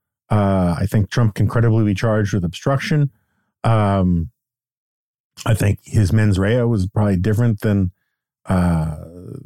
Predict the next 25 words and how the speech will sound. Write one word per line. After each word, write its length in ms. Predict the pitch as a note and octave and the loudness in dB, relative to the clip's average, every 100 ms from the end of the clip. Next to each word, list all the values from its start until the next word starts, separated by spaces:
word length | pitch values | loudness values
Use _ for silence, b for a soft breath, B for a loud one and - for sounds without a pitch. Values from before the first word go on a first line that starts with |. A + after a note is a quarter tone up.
| - - F3 C#3+ C#3 D#3 _ _ _ _ _ _ C#3 | -20 -20 -20 -20 -20 -20 _ _ _ _ _ _ -2
Biden's. 720 | B2+ G2+ G2 B2 D3+ D3 - - | 0 2 2 4 2 0 -10 -6
Um, 360 | G#2+ G2 F2+ E2+ | -2 2 2 0
I 100 | F#2 | -2
was 120 | F2 | -2
gonna 160 | G2 F2 | -2 0
make 220 | F2+ E2+ | -2 -2
a 160 | E2 - _ _ _ _ _ _ _ _ | -6 -8 _ _ _ _ _ _ _ _
joke 180 | - F#2+ | -2 -2
that 140 | G#2 F#2 | 0 0
I 60 | |
probably 240 | F2 F2+ E2 | 0 0 0
shouldn't, 320 | D#3+ D#3+ - b b - | 0 0 -2 b b -2
but, 280 | B2+ A#2 - | 0 0 -2
uh, 440 | A2+ G#2 G2 F#2 F2 _ _ _ _ _ | 0 2 2 0 -2 _ _ _ _ _
so 260 | - - E3+ | -4 0 2
what? 360 | B2 C#3+ - _ _ _ - | 2 0 -2 _ _ _ -6
Trump 320 | - C#3 C3+ | 0 2 2
is 140 | A#2 | 2
not 260 | A#2+ A#2+ B2 | 2 2 2
the 80 | G2+ | 0
yardstick 600 | G2+ A2 G#2 - G2+ G2 | 2 2 -2 0 -2 0
of 100 | F#2 | 0
all 240 | F2+ F#2+ | 0 0
things. 580 | - A#2+ G2+ D#2 D#3 - _ _ _ _ - | 0 0 2 -2 -8 -18 _ _ _ _ 0
Um, 600 | G2+ F#2 F2 E2 D#2+ | 2 2 0 0 -4